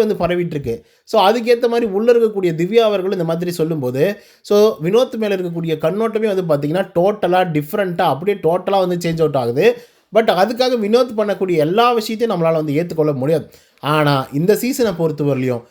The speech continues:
எல்லாருமே அதே மாதிரி தான் வந்து இருந்துட்டு இருக்கான். எல்லாருமே, லிட்ரலா எல்லாருமே வந்து பார்த்தீங்க அப்படின்னா, one or two மெம்பர்ஸை தவிர்த்து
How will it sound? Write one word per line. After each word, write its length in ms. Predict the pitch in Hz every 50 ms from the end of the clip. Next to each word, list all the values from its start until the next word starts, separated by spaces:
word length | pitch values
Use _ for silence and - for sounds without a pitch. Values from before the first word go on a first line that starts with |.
| _ _ _ _ _
எல்லாருமே 800 | - 117 139 165 190 220 240 247 262 262 262 262 254 254 269 262
அதே 380 | 233 185 165 170 190 220 233
மாதிரி 260 | 233 208 180 175 196
தான் 160 | 202 185 160 151
வந்து 100 | 143 131
இருந்துட்டு 280 | 127 123 113 110 113
இருக்கான். 240 | 117 117 104 - _ _ _ _ _ _ _ _ -
எல்லாருமே, 640 | 110 127 156 190 220 240 254 254 262 254 254 247 226 175
லிட்ரலா 640 | 165 170 175 175 - - 220 220 226 233 220 160
எல்லாருமே 580 | 135 139 156 185 214 233 254 262 254 247 262 240
வந்து 320 | 220 214 196 185 175 175
பார்த்தீங்க 40 | 180
அப்படின்னா, 260 | 180 175 202 208 170
one 280 | 147 151 165 190 226 240
or 180 | 247 247 233 202
two 100 | 202 180
மெம்பர்ஸை 440 | 160 147 147 165 190 190 - -
தவிர்த்து 640 | 147 139 139 165 175 151 143 147 165 214 247 240